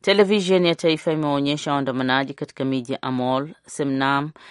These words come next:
na Shah Degan wakipeperusha bendera za Iran na kupiga kelele dhidi ya Marekani, Israel na Uingereza. Umoja wa Mataifa unasema utachunguza shambulizi lililofanyika nchini D R C mwezi uliopita,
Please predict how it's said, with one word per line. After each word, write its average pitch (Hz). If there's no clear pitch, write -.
na 156
Shah 151
Degan 139
wakipeperusha 143
bendera 120
za -
Iran 160
na 160
kupiga 160
kelele 147
dhidi 127
ya 123
Marekani, 170
Israel 127
na 127
Uingereza. 113
Umoja 190
wa 175
Mataifa 170
unasema 156
utachunguza 147
shambulizi 139
lililofanyika 131
nchini 131
D 127
R 123
C 156
mwezi 147
uliopita, 135